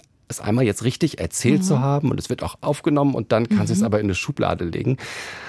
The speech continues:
Speaker 1: Das fand ich ganz toll, aber auch vielleicht zu merken, dass, ähm, solche Geschichten rund um so biografische Lücken nie so geradlinig und linear sind, wie man das jetzt meinetwegen aus irgendeinem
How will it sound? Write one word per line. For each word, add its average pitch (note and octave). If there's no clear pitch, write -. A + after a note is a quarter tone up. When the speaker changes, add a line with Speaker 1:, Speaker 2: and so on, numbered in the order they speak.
Speaker 1:
Das -
fand D3
ich G#2
ganz C3
toll, G2+
aber F#2
auch A2
vielleicht C3
zu -
merken, B2
dass, -
ähm, G#2+
solche A2+
Geschichten A#2+
rund C3
um C3
so A2+
biografische A2+
Lücken A2
nie A#2+
so C3
geradlinig A2
und G#2
linear G#2
sind, G#2+
wie -
man F#2+
das G2
jetzt G2
meinetwegen F#2
aus -
irgendeinem F#2